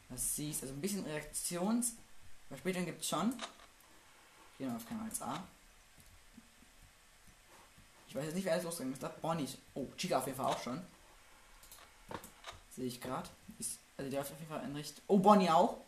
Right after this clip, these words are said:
Bonnie ist aber schon schneller dabei. Bonnie kommt direkt zum Büro. Ich würd sagen, ich mache mir eben hier die Tür zu. Gehe auf die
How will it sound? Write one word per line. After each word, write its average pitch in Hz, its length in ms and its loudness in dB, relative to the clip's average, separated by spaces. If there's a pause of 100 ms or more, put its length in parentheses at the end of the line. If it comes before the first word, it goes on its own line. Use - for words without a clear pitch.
(480)
Bonnie 156 140 2
ist - 80 -2
aber 151 120 2
schon 120 140 -2
schneller 135 340 -4
dabei. 202 260 -6 (4000)
Bonnie 139 140 -2
kommt 147 120 -4
direkt 139 220 -4
zum 165 120 -4
Büro. 139 360 -4 (1900)
Ich - 100 -16
würd 127 120 -10
sagen, 135 240 -4
ich 147 120 -10 (1600)
mache 147 160 -2
mir 143 80 -2
eben 156 140 -2
hier 151 100 -2
die 139 80 -2
Tür 143 160 -8
zu. 165 340 -2 (2500)
Gehe 143 120 -4
auf 135 120 -6
die 135 200 -4